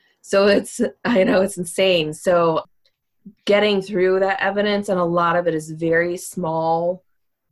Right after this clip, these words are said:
uh, sample sizes or just case series, kind of really going through things, looking at the quality of the evidence and what they and how it's applicable to your population early on was super important, and just kind of the whole team getting together and trying to figure out what to do for these patients.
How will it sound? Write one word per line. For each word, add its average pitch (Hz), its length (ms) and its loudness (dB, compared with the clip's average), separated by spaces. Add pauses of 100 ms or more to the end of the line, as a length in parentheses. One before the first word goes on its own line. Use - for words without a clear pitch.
(100)
uh, 143 260 -6
sample 220 460 -2
sizes 185 680 0
or 147 120 -4
just - 280 -14
case 220 380 -4
series, 180 540 -2
kind 180 200 -8
of 170 100 -6
really 175 280 -2
going 170 380 0
through 165 180 -10
things, 165 600 -6
looking 180 440 -4
at 151 140 -6
the 139 100 -16 (140)
quality 170 420 -4
of 175 80 -4
the 175 180 -8
evidence 170 440 -8
and 165 80 -6
what 165 160 -6
they 156 140 -6 (320)
and 151 160 -6
how 160 200 -10
it's - 160 -10
applicable 165 460 -10
to 165 60 -6
your 156 100 -4
population 151 840 -6 (520)
early 180 360 4
on 151 320 0
was 147 200 -8
super 143 480 -4
important, 139 480 -10
and 147 160 -10
just - 320 -10
kind 160 180 -4
of 156 60 -4
the 143 80 -4
whole 160 280 -4
team 156 380 -8
getting 143 260 -4
together 139 480 -8
and 131 100 -8
trying 139 180 -14
to 131 80 -14
figure 135 300 -10
out 113 100 -10
what - 160 -14
to - 100 -20
do 143 180 -10
for 143 160 -12
these 135 200 -10
patients. 135 640 -10